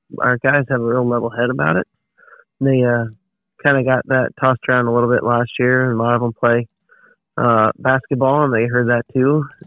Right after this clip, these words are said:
So, um, they're used to that. The outside noise is, it gets a little loud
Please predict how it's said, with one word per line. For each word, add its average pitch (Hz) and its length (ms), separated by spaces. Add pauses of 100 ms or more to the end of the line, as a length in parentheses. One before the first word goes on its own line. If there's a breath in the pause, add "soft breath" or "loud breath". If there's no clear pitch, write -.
(120)
So, 113 280
um, 110 300 (600)
they're 160 120
used 151 260
to 139 80
that. 139 280 (220)
The 131 100
outside 135 440
noise 131 360
is, 123 200 (800)
it 135 160
gets 143 180
a 143 40
little 135 280
loud 120 320